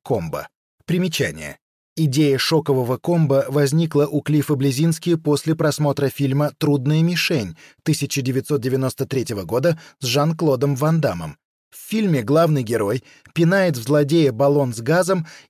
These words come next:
и взрывает его выстрелом, когда он подлетает к лицу врага. Конец примечания. Фишка останется в последующих частях франшизы Unreal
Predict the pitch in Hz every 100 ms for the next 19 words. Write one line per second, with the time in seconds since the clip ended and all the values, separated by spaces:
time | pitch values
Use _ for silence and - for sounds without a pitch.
0 | - 160 135 151 165 180 151 139 135 135
1 | 131 139 190 - 135 95 90 - _ -
2 | 131 123 135 170 196 - 165 151 - 120
3 | 135 - 165 156 - 107 - 95 82 73
4 | - _ _ - 147 127 110 - 151 139
5 | 131 104 78 76 80 - _ _ _ -
6 | - 202 - 196 190 170 160 - 165 160
7 | - 160 - 190 - 135 98 104 - 120
8 | - 131 - 139 - 135 120 110 117 90
9 | 110 117 117 147 180 87 65